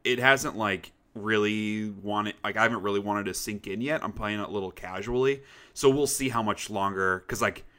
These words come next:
there are, I think, what, five different types of dungeons and several levels in each dungeon. And I've only gotten to, like, level two or three in the first dungeon. So I'm still, like,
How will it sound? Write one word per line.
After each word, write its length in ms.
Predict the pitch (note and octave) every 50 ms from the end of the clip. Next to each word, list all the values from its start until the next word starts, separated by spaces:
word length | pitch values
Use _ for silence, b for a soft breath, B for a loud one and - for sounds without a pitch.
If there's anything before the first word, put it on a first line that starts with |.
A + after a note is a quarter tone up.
| b b b -
there 140 | A#2+ B2+ B2
are, 160 | G#2+ G2+ - - - -
I 80 | G2+
think, 180 | G#2 B2 - -
what, 220 | - G2+ F2+ - -
five 360 | - - G#2 G#2 G#2 G2 -
different 300 | - G#2+ - G2+ - -
types 280 | - G#2 G2+ - -
of 100 | G2+ F2+
dungeons 520 | E2+ F#2+ G2 G2+ G#2 A2+ A#2 A#2 B2 A#2+ G#2+
and 140 | G2+ F#2+ -
several 360 | - A#2+ G2+ F#2+ G2+ F#2+ F#2
levels 420 | F#2 F#2+ G2+ G2 G#2+ G#2 G2+ -
in 200 | - A2 G#2 G2+
each 280 | G#2+ G#2+ G#2+ - - -
dungeon. 580 | - A2+ A#2 B2+ B2 B2 C3 C3 C3+ C#3 C3+ b b b b b b -
And 120 | A2 A2+ A2+
I've 160 | A2+ G#2 A2
only 180 | G#2+ A2 G2+
gotten 220 | F#2+ G#2 G#2 G#2 G2
to, 60 | F#2+
like, 180 | F#2 F2+ - A2
level 240 | G#2+ G2+ F#2 F#2+
two 260 | F#2 - - A#2+ G#2+ G2
or 80 | F#2
three 500 | - - - G#2 G2+ G2+ G2 F#2+ F2+ F2+ F2
in 160 | - A2 G#2 F#2
the 60 | E2
first 400 | - - G#2+ F#2+ F2 - - -
dungeon. 400 | F#2+ F2+ E2+ - - - - -
So 160 | - - G2+
I'm 100 | G2 G2+
still, 240 | F2 - - A2 G2
like, 320 | F2+ E2+ E2+ - - b